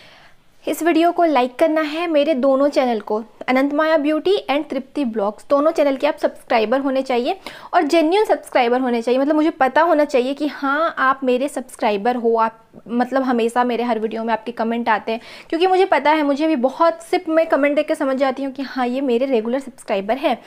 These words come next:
तो मैं जो भी गिव अवे करूँगी वो अपने regular जो मेरे videos देखते हैं, regular मुझे comment करते हैं, उन्हीं में से किसी को choose करूँगी। तो बस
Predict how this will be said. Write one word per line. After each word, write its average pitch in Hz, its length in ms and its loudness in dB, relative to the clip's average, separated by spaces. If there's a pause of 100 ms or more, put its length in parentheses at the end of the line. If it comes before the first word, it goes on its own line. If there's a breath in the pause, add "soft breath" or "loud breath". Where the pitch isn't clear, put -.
(380 loud breath)
तो 277 60 0
मैं 349 360 4
जो 320 140 4
भी 311 160 2
गिव 302 160 4
अवे 302 140 4
करूँगी 294 340 2
वो 302 120 0
अपने 294 240 0
regular 262 580 2
जो 311 240 -2
मेरे 285 260 0
videos 262 460 -4
देखते 262 300 -4
हैं, 262 160 -2
regular 254 360 2
मुझे 277 320 -4
comment 262 380 -4
करते 247 300 -4
हैं, 320 180 -6 (400 loud breath)
उन्हीं 339 340 2
में 392 100 4
से 359 120 -2
किसी 285 220 -4
को 311 100 0
choose 247 280 -4
करूँगी। 208 400 0 (1040 loud breath)
तो 302 80 2
बस 392 260 0